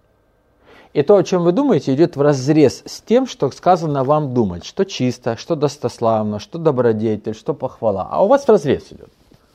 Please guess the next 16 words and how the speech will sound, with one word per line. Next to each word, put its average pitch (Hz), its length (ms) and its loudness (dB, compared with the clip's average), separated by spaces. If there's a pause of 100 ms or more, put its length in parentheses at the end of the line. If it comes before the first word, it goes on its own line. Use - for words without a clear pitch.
(880)
Оно 269 160 2
вначале 262 380 6
не 240 100 4
проявляется. 151 680 -2 (400)
То 247 80 -4
есть 233 160 -6
вы 330 80 0
все 294 180 -2
нормально, 160 640 0
благочинно, 120 1080 -6 (180)
вы 143 180 -8
улыбаетесь 147 680 -2
по-святому, 165 960 -8 (200)
вы 131 160 -6
причесываетесь 170 760 -8
по-святому, 151 960 -6